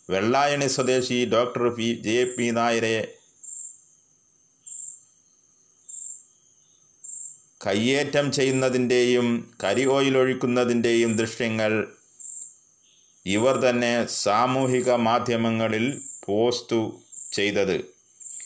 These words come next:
ഇനി ഒരു സ്ത്രീക്കെതിരെയും ഇത്തരം കാര്യങ്ങൾ പറയരുതെന്ന് പറഞ്ഞായിരുന്നു സ്ത്രീകളുടെ പ്രതിഷേധം. ഗാന്ധാരി അമ്മൻ കോവിലിനു സമീപമുള്ള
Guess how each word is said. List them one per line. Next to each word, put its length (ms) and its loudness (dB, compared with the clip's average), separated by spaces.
ഇനി 280 2
ഒരു 180 4
സ്ത്രീക്കെതിരെയും 1040 2
ഇത്തരം 440 2
കാര്യങ്ങൾ 500 4
പറയരുതെന്ന് 760 2
പറഞ്ഞായിരുന്നു 960 2
സ്ത്രീകളുടെ 640 2
പ്രതിഷേധം. 840 0
ഗാന്ധാരി 580 2
അമ്മൻ 340 0
കോവിലിനു 400 4
സമീപമുള്ള 960 2